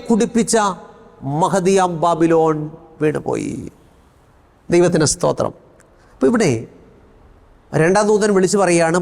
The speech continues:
"മഹതിയാം ബാബിലോൺ വീണുപോയി." അപ്പൊ ബാബിലോണിൻ്റെ വീഴ്ചയെ സംബന്ധിച്ചിടത്തോളം എന്താണ് മഹതിയാം ബാബിലോൺ വീണുപോയി എന്ന് പറഞ്ഞാൽ അർത്ഥം? ഇത് രാഷ്ട്രീയമായോ മതപരമായോ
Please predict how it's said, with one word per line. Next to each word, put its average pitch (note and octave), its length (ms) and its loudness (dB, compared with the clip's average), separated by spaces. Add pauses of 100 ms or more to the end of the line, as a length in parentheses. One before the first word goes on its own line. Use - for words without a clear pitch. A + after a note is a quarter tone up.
"മഹതിയാം G#3+ 540 2 (160)
ബാബിലോൺ F#3+ 480 2 (460)
വീണുപോയി." F#3 380 0 (1400)
അപ്പൊ F#3+ 200 -2
ബാബിലോണിൻ്റെ C4+ 640 2 (540)
വീഴ്ചയെ A3 460 2
സംബന്ധിച്ചിടത്തോളം C3+ 800 0 (300)
എന്താണ് G#3 360 2
മഹതിയാം F#3 480 2
ബാബിലോൺ F3 360 2 (100)
വീണുപോയി F#3 460 2
എന്ന് F3 140 0
പറഞ്ഞാൽ E3+ 400 0
അർത്ഥം? F#3+ 260 -2 (1080)
ഇത് C4 80 2 (100)
രാഷ്ട്രീയമായോ C4+ 920 2 (400)
മതപരമായോ A3+ 760 2